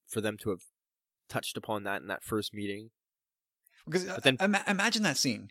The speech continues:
Speaker 2: if, if Kylo takes one look at Poe once he's brought to him and goes, "Oh, of course she sent you." Like, with, with all that jealousy and bitterness in it.
Speaker 1: Yeah, that'd been good. It's like the Fox and the Hound kind of, you know?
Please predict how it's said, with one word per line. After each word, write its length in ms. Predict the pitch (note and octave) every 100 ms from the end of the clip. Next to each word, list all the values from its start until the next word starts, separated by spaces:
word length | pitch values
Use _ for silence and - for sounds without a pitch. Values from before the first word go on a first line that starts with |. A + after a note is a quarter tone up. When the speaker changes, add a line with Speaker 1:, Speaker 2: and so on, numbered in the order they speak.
| _ _
Speaker 2:
if, 160 | C3+ C3+
if 160 | D3 C3+
Kylo 360 | - D#3 F3+ -
takes 280 | E3 C#3+
one 160 | D3+ F3
look 140 | D#3+
at 120 | - -
Poe 200 | F#3 C3+
once 220 | B2+ C3
he's 160 | C3 A2+
brought 320 | - C3+ D#3+
to 140 | B2
him 100 | A2
and 80 | A#2+
goes, 280 | A2+ G#2+ - -
"Oh, 140 | B2+ A2
of 120 | -
course 280 | - F#3+ G3
she 200 | - G#2+
sent 300 | - G2+ G#2
you." 300 | G2+ - - _ -
Like, 140 | A#2 A2+ - B2+
with, 220 | E3 D#3+
with 180 | D#3+ - -
all 180 | F3+ D#3
that 260 | C#3+ A2+
jealousy 440 | A2 C3 C3 - A2
and 120 | G#2+ -
bitterness 440 | B2+ A#2 G#2 -
in 60 | A2
it. 100 | - _ _ _ _ _ _ -
Speaker 1:
Yeah, 300 | G#2 D3+ B3+
that'd 180 | - D#3
been 140 | A2
good. 280 | B2+ C#3 G#2
It's 140 | G#2 -
like 80 | A#2
the 80 |
Fox 320 | - A2+ A#2+ B2+
and 80 |
the 60 | A2
Hound 280 | A2+ B2 A2+
kind 160 | G2+
of, 80 | G2+
you 80 | G2+
know? 180 | A2